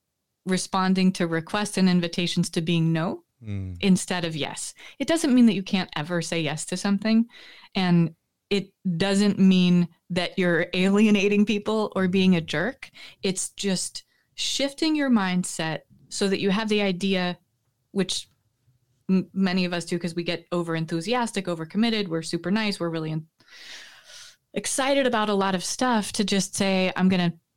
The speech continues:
Speaker 1: practice boundaries, I'm gonna practice
Speaker 2: Yes.
Speaker 1: taking care of myself, what I have going on,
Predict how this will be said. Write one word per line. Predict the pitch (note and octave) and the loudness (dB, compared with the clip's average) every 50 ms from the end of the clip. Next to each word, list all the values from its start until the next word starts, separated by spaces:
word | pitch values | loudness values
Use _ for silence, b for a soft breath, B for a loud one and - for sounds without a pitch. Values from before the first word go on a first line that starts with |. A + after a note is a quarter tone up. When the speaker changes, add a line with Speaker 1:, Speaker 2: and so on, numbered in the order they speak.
| _ | _
Speaker 1:
practice | - - F3 E3+ - - F#3+ - | -6 -4 -4 -4 -2 -2 -4 -2
boundaries, | D#3+ D#3 E3 D#3+ E3+ F3+ G3+ C4 D4+ D#4+ D4 - - | -2 -2 0 0 2 2 2 2 2 0 0 0 0
I'm | - F3 | 0 0
gonna | E3+ E3+ E3+ | 0 0 0
practice | D#3+ - E3 D#3+ E3 D#3+ - E3+ D#3 D#3 - - A2+ A2 G#2+ | -2 -2 -4 -4 -4 -4 -2 -2 -2 -2 -4 -6 -10 -10 -8
Speaker 2:
Yes. | G#2+ G2+ F#2+ - - - - - | -8 -8 -8 -10 -16 -20 -12 -6
Speaker 1:
taking | - F3 D#3+ - E3 | -6 -4 -4 -4 -4
care | - - B3+ C4+ | -2 -2 0 0
of | C#4 C4+ | 2 2
myself, | B3+ B3+ B3 B3 - C4+ B3+ B3+ B3 - | 2 2 2 0 0 -2 -2 -4 -4 -4
what | - F3 F3+ | -4 -2 0
I | F3+ | 0
have | F3 E3+ E3 - | -2 -2 -4 -4
going | - E3 E3 E3 F3+ | -2 0 0 2 2
on, | G3 G3+ G3 F#3+ F#3 F3+ F3 | 2 2 2 2 2 2 0